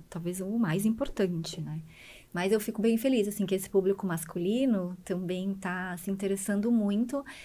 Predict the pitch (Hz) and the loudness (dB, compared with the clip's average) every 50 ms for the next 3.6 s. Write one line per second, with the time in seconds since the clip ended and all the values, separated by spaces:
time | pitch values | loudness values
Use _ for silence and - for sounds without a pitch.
0 | - - - 202 220 226 220 233 214 214 208 196 196 196 208 233 233 - - 233 | -16 -4 0 2 2 4 4 4 2 2 4 6 6 6 6 4 2 0 -2 -2
1 | 214 214 214 208 202 202 208 226 226 233 208 202 208 208 - - 180 190 208 233 | -2 0 0 0 0 -2 -2 -2 -2 -2 -2 -2 -2 0 0 0 0 0 -2 -2
2 | 269 247 214 214 214 202 202 - - 214 208 - 196 190 175 165 170 180 - 165 | -2 -2 -2 -4 -4 -6 -6 -8 -8 -10 -8 -6 -6 -4 -2 -2 -2 -2 -4 -8
3 | 160 190 170 160 165 170 175 196 220 262 302 339 | -6 -6 -4 -2 0 0 2 2 2 4 2 2